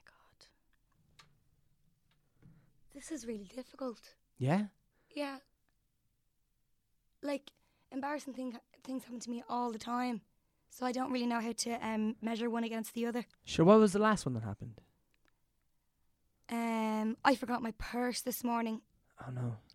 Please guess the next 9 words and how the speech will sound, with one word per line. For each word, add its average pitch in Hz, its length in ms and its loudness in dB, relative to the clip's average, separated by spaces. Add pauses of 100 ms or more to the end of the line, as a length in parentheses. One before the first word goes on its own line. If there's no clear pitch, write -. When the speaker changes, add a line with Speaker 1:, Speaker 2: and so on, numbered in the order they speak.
(100)
Speaker 1:
Yeah, 240 380 -2
and 226 120 -2
I 226 60 0
went 233 220 -2
in 233 80 -4
to 226 100 -8
buy 226 400 -2 (540)
coffee 220 440 -4 (600)
and 220 420 2